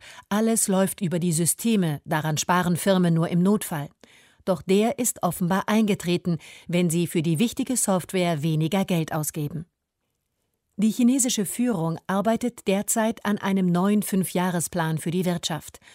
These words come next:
Auch deutsche Unternehmen müssten sich wohl oder übel an neue Spielregeln gewöhnen, glaubt die Frankfurter Rundschau. Niemand zweifelt daran, dass China angesichts des sich verschärfenden Handelskriegs mit den U S A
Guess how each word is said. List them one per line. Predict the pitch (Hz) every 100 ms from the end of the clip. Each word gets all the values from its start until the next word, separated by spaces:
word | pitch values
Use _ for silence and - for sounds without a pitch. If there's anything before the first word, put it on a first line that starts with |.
| - _ _
Auch | - 196 190
deutsche | 233 254 - 196
Unternehmen | 165 165 160 170 170 170 170 -
müssten | 196 190 - 185
sich | 180 175 170
wohl | 190 220
oder | 190 190 190
übel | 196 214 220
an | 208 190
neue | 175 180 196
Spielregeln | - 233 226 170 165 165
gewöhnen, | 165 147 175 170 170 156 - - _ -
glaubt | 180 190 - -
die | 226
Frankfurter | - 170 156 - 170 202
Rundschau. | 185 175 - 139 - _ _ _ _ _ _ _ _ -
Niemand | 262 277 233
zweifelt | - 190 190 175 165
daran, | 151 156 156
dass | 156 -
China | - 254 226 165 156
angesichts | 180 185 175 151 165 156 - -
des | 170 -
sich | 160 -
verschärfenden | 165 - 208 220 185 165 151
Handelskriegs | 208 208 185 - - 180 -
mit | 175 170
den | 170
U | 165
S | 165 -
A | 180 190